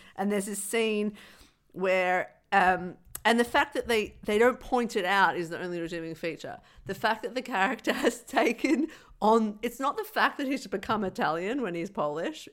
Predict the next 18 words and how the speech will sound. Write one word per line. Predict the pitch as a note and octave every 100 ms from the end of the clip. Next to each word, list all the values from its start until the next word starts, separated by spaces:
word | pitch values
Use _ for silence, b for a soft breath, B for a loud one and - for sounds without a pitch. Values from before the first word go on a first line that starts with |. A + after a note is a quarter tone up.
| -
but | - G#3+
the |
film | - B3 A#3 A3+ F#3+
doesn't | - G3+ G3 -
point | A#3+ F#3 F#3+
it |
out | E3+ E3+ G3+
to | A#3+
us, | C4 G4 - - - b b _
is | A3+ A#3+
the | B3+ A3
only | A#3+ B3+ C4+
redeeming | B3+ A#3+ G#3+ A#3 A#3
<laughs> |
feature | - G#3+ G3 -
of | G#3 G#3 -
the |
film. | A3 - G#3+ E3+